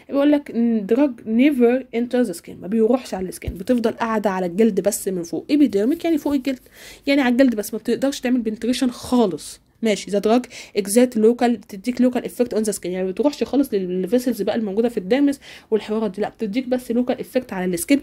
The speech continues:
ممكن مثلا تديك ترطيب، ممكن ت-، مثلا تعالج لك حاجه،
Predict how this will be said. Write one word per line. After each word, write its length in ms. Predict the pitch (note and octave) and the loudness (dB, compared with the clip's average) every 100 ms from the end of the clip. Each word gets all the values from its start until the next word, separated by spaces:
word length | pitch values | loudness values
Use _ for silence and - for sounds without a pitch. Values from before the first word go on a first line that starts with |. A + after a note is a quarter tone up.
| - B3+ - | -2 -2 0
ممكن 240 | A#3+ A3+ | 4 4
مثلا 220 | A#3 A#3+ | 4 0
تديك 340 | G#3 F#3+ G3+ A3+ | 0 -2 -2 0
ترطيب، 500 | F#3+ - A3 G3 G3+ | -2 2 2 4 2
ممكن 380 | F#3 G#3 - A3 | 2 2 2 2
ت-، 60 | G#3 | 2
مثلا 300 | G3+ A3+ G#3 | 2 4 2
تعالج 320 | G3+ G#3+ A3 | 4 4 4
لك 100 | G#3 | 2
حاجه، 400 | - A3 G#3+ | -2 -2 0